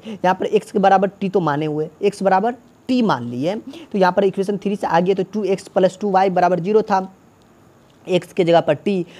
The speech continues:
तो टू वाई बराबर माइनस टू टी, वाई का मान माइनस टी। And यहाँ पर इक्वेशन टू से आ जाए, टू हमारा देखिए ना ये है, अब यहाँ पर हमने टू से आ गया तो टी प्लस टी, क्योंकि टी का मान देखो, वाई का बा-, मान भी माइनस टी, एक्स का मान भी टी, तो यहाँ पर टी प्लस टी प्लस जेड,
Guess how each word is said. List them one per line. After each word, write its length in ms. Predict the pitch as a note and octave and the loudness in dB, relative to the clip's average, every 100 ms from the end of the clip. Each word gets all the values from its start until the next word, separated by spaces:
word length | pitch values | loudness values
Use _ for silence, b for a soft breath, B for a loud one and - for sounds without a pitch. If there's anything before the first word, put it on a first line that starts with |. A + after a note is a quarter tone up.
| B | B
तो 60 | F#3+ | -4
टू 140 | - | 0
वाई 160 | G#3 F3 | 2 4
बराबर 200 | D#3 D3 | 4 2
माइनस 280 | C#3+ F#3 G3 | 2 -2 -4
टू 80 | G#3 | -4
टी, 160 | G#3 B B | -6 B B
वाई 160 | F#3 F#3 | 2 2
का 100 | D#3 | 2
मान 240 | B2+ D3 | -2 -6
माइनस 460 | G3 A3 F#3+ B2 - | -4 0 0 -4 -10
टी। 180 | C#3 F#2+ B G3+ | -12 -12 B -8
And 200 | G3 A#3+ | -2 2
यहाँ 160 | A#3+ A3+ | 2 2
पर 100 | A#3 | 2
इक्वेशन 320 | A3 A3+ A#3 - - | 0 -2 -2 -6 -2
टू 120 | C#4+ | -2
से 140 | B3 | 0
आ 160 | - D3+ | -4 0
जाए, 100 | F3 | 0
टू 160 | F3+ G#3 | 0 -2
हमारा 200 | G3 G3 | 0 -2
देखिए 220 | G#3 G3+ | -4 -4
ना 60 | B2+ | -4
ये 240 | C3 C#3+ | -2 -2
है, 120 | C3+ - - _ _ A3+ B3 G#3+ | -4 -10 -20 _ _ -14 -12 -2
अब 120 | G#3 | 0
यहाँ 180 | G3+ G3+ | 0 0
पर 100 | A3 | -2
हमने 160 | A3 A3 | -2 -4
टू 120 | A3+ A3+ | -4 -2
से 120 | - | -2
आ 120 | F3 | -2
गया 140 | F3+ | 0
तो 100 | G3 F#3+ - | -2 -4 -2
टी 160 | G#3+ | -2
प्लस 300 | G#3+ F3+ E3 E3+ | 0 0 0 -2
टी, 100 | G3 | -6
क्योंकि 260 | F#3 D#3+ | -2 -2
टी 180 | D3+ F3+ | -4 -4
का 140 | G3 | -2
मान 160 | F3 E3+ | 0 -2
देखो, 180 | D3+ D3 | -2 2
वाई 160 | D3+ | 2
का 100 | F3 | 2
बा-, 160 | F3+ F#3 | 2 2
मान 220 | E3 E3 | 0 -2
भी 60 | E3 | -2
माइनस 300 | E3 E3 F#3 | -2 -4 -4
टी, 100 | F#3+ | -6
एक्स 220 | G3+ E3 - | -6 -6 -6
का 80 | F3+ | -6
मान 140 | G3+ | -4
भी 60 | A3+ | -4
टी, 240 | A#3+ C#3+ B B - | -4 -6 B B -4
तो 60 | |
यहाँ 160 | F3+ F3+ | -2 0
पर 100 | F#3 | -2
टी 340 | - A3 A3+ A3 B | -4 -2 -2 -6 B
प्लस 260 | - E3 F3 | 2 2 2
टी 140 | A#3+ A#3 A3 | -4 -4 -2
प्लस 240 | F#3 C#3+ | 0 0
जेड, 220 | F#3 A#2 | -2 -10